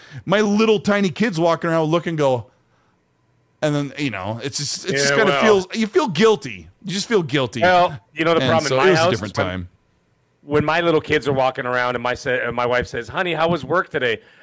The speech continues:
Speaker 2: Uh, the kids hear about seventy-five F-bombs, uh, in the first sentence. So
Speaker 1: Yeah?
Speaker 2: that's
Speaker 1: Oh,
Speaker 2: usually,
Speaker 1: yeah.
Speaker 2: yeah, so they, they, they've, they've, uh, they don't say it, but guaranteed they know it. <laughs>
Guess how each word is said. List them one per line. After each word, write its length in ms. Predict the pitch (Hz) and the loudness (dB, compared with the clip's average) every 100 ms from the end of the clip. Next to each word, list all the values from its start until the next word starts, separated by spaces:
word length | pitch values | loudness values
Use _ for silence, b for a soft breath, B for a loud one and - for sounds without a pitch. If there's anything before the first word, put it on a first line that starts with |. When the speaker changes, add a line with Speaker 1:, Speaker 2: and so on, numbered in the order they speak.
| _ | _
Speaker 2:
Uh, 200 | 143 143 | -2 -2
the 100 | 139 | -2
kids 300 | - 190 196 | -4 0 0
hear 160 | 143 170 | 0 0
about 220 | 151 139 | 2 -2
seventy-five 800 | - 160 147 139 - 135 127 117 120 | -2 -4 -4 -8 -2 0 0 -2 -4
F-bombs, 680 | 117 - 123 113 113 - - | -6 -2 -2 -2 -6 -10 -4
uh, 220 | 131 123 | 0 0
in 100 | 127 | 0
the 80 | 120 | -2
first 300 | - 120 - | -2 -4 -4
sentence. 360 | 135 117 104 - | -4 -4 -8 -4
So 320 | 143 131 - | 0 0 2
Speaker 1:
Yeah? 200 | 143 180 | 2 2
Speaker 2:
that's 260 | 220 226 - | 2 -2 0
Speaker 1:
Oh, 40 | |
Speaker 2:
usually, 140 | 147 170 | 0 2
Speaker 1:
yeah. 60 | 151 | 2
Speaker 2:
yeah, 140 | 190 | 0
so 220 | - 196 | 0 -4
they, 120 | 190 | -4
they, 160 | 175 202 | -4 -4
they've, 360 | 175 196 165 170 | 0 -2 -4 -4
they've, 240 | 196 151 | -4 0
uh, 200 | 185 175 | 0 0
they 140 | 147 | 0
don't 180 | 196 226 | 0 0
say 300 | - 233 208 | 0 2 2
it, 120 | 185 | 0
but 160 | 143 143 | -4 -6
guaranteed 460 | 175 190 180 196 190 | -2 -2 -2 -6 -2
they 140 | 202 | 0
know 220 | 226 170 | 2 0
it. 100 | 147 - - | 0 -4 -6
<laughs> 260 | - - | -10 -10